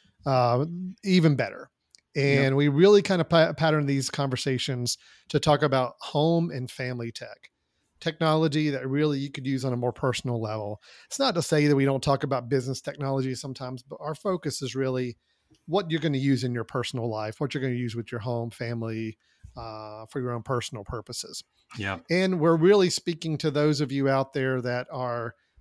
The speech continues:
Speaker 1: playing the, uh, the go-to I T person in your family,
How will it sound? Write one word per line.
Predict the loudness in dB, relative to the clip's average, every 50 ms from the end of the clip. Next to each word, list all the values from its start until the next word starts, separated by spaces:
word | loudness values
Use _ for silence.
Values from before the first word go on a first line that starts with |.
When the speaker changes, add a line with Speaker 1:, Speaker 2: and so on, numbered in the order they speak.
| _
Speaker 1:
playing | -6 -2 0 0 0 0 0 -2 -2
the, | -2 -2 -2 -2 0 0 0
uh, | 0 0 0 -2
the | -2 -4
go-to | -4 -2 0 2 2 2 0 0 0 2 2 2 0 0
I | 0 0 0
T | 0 -2 -6 -8 -10
person | -8 -6 -6 -6 -6 -6 -6 -6 -6
in | -6 -6
your | -6 -8
family, | -8 -8 -8 -6 -4 -4 -4 -4 -4 -4 -6 -10